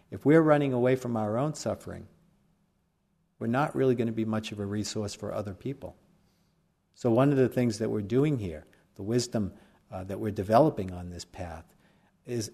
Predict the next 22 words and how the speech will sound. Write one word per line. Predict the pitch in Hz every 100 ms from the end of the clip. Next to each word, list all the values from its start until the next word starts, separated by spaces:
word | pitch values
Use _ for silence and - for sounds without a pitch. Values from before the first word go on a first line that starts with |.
| -
is | 110
going | 107 127 123
to | 120
enable | 117 120 127 113
us | 107 104 117
not | 139 170 -
just | 131 110 - - - _ _ _ _ _ _ _
to | -
help | 107 107 104 - -
us | 117 139 -
be | - 92
liberated, | 90 85 87 85 85 85
more | 92 95 90
free, | - 101 80 76 _ _ _ _ _
not | - 135 151
just | 151 -
help | 131 117 - -
us | 139 131 - - _ _ _ _ _ _ -
uh, | 120 - -
taste | 123 90 - - - -
unconditioned | 107 104 - 98 87 - 87
peace, | - 80 73 -